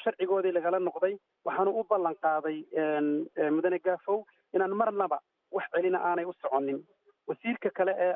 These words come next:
amniga qaranka isagana runtii qolkiisaan ugu tegey,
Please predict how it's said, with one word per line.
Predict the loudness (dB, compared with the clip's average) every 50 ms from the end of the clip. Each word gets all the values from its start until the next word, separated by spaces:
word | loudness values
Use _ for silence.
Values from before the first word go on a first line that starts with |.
| 0
amniga | 0 0 -2 -2 -2
qaranka | 0 -2 -2 0 -2 -4 -4
isagana | -2 -2 0 0 0 0
runtii | 0 -2 -4 -4 -4 -2 -2 -2 -4 -8 _ _
qolkiisaan | -2 -2 -2 -2 -4 -6 -2 0 0 0
ugu | 0 -2 -4
tegey, | -4 -4 -4 -2 -4